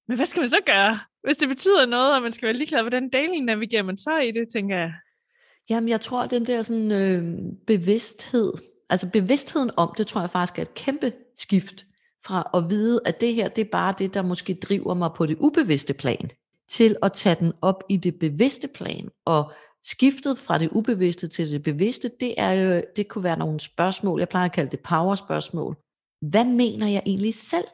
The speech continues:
Speaker 2: om babysalmesang? Sådan, så det sådan kommer op. Hvad giver det mig? Giver det mig, giver det her mig energi, eller giver det her mig energi? Sådan, så man begynder aktivt at tage stilling. Så kommer det op i det bevidste felt til det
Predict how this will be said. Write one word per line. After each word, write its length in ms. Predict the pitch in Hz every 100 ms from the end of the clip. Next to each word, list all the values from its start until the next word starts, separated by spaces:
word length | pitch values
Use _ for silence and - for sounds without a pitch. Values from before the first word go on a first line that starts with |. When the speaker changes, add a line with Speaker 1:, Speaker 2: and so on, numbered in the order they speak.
| _ -
Speaker 2:
om 120 | 349
babysalmesang? 800 | - 160 147 143 - - - - - _ _ _ _ _ -
Sådan, 180 | 269 240
så 100 | 240
det 120 | 233
sådan 180 | 254 233
kommer 260 | - 208
op. 320 | 208 165 165 - _ _ -
Hvad 240 | 175 226 254 -
giver 180 | 240
det 240 | 240 - 226
mig? 360 | 226 233 262 285 - _ _ _
Giver 100 | - 156
det 80 |
mig, 280 | 147 165 165 -
giver 140 | - 147
det 180 | 180 277
her 160 | 330
mig 180 | 277 269
energi, 480 | 240 254 247 254 233 -
eller 220 | 220 208
giver 200 | 208 208 -
det 100 | 262
her 220 | 262 214
mig 180 | 92 73
energi? 380 | - - - - _ _ _ -
Sådan, 120 | -
så 80 | 247
man 140 | 240
begynder 400 | 240 202 254 233 214 -
aktivt 640 | - 262 - - 220 - - -
at 100 | 180
tage 180 | -
stilling. 460 | 160 - 180 165 180
Så 80 | 285
kommer 220 | - 285
det 80 | 233
op 180 | - 240
i 40 | 247
det 160 | 226
bevidste 440 | 202 185 226 - 247
felt 320 | - 202 -
til 140 | 208
det 80 | -